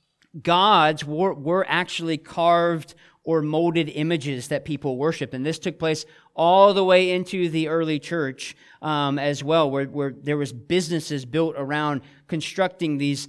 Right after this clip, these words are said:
physical images for people to worship. So you could think about that today, um, about, like, a, a Buddha statue, or, um, or the gods of Hinduism that you've see, seen pictures of, or even the worship of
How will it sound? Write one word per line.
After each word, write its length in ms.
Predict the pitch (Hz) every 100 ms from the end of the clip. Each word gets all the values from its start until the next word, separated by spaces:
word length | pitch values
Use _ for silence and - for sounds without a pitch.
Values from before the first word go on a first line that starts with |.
| -
physical 640 | _ - 185 170 175 170 151
images 540 | 151 170 156 139 127
for 140 | - 135
people 360 | 165 156 143
to 140 | 131 131
worship. 340 | 165 - 143
So 80 | 160
you 200 | 160 202
could 140 | 190
think 160 | 196 175
about 220 | 160 151
that 180 | 156 151
today, 640 | 147 143 165 156 139 135 - - -
um, 300 | 151 143 135
about, 220 | 135 147
like, 140 | 135 156
a, 120 | -
a 80 | 147
Buddha 440 | 120 147 147 139
statue, 640 | 123 - 117 127 - 107 98 _ _ _ _
or, 640 | 151 151 147 147 147 143 139
um, 340 | 135 135 127 147
or 80 |
the 100 | 135
gods 300 | 139 143 143
of 80 | 139
Hinduism 1000 | - - 151 151 143 123 110 113 101 101 _ _ -
that 140 | 123
you've 140 | 135
see, 280 | - 147 131 -
seen 260 | - 147 131
pictures 400 | 143 147 143 131
of, 160 | 123 - - -
or 260 | 190 240
even 380 | 226 233 226 214
the 80 | 190
worship 420 | 185 190 202 180
of 160 | 165